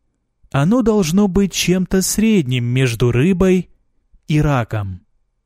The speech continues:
Хоть оно и морское, но из него наверняка готовят очень вкусную горячую уху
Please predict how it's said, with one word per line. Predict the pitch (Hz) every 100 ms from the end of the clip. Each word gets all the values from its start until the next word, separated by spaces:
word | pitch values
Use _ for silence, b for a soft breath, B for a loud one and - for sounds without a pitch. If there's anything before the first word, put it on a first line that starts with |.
| _ _ _ _ _ _ _ _ _ _
Хоть | - 156 -
оно | 151 160 165
и | 165 139
морское, | 135 127 - - 160 185 165 117 101 - _ _ _ _ _ _
но | 139 175
из | 180 139
него | 175 202 254
наверняка | 233 214 214 185 170 196 214
готовят | 170 180 - 190 185 175 - - -
очень | - 208 240 - 220
вкусную | 214 - 226 208 - 143 131 120
горячую | 135 151 151 131 131 120 127
уху | 131 113 - 139 196 185